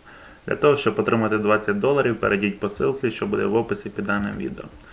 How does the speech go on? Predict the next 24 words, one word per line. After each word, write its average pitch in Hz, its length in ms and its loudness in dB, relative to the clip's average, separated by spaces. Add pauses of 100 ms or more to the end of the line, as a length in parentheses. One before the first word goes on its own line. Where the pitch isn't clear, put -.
(280)
Перейшовши, 147 640 0
ви 107 160 2
попадете 123 500 0
на 107 120 0
ось 107 120 -4
таку 104 260 -4
статтю. - 420 -8 (460)
Як 113 220 4
бачимо, 131 360 4
біржа 117 360 4
Askendex 139 680 -2
нам 117 140 0
подарує 107 500 0 (180)
двадцять 107 480 0
доларів. - 340 -6 (720)
Е, 107 240 2
насамперед 123 640 4
вам 127 180 2
потрібно 107 400 2
зареєструватись 107 800 4
по 107 140 -2
моїй 104 220 0
реферальній 104 460 0
ссылці. 139 540 -2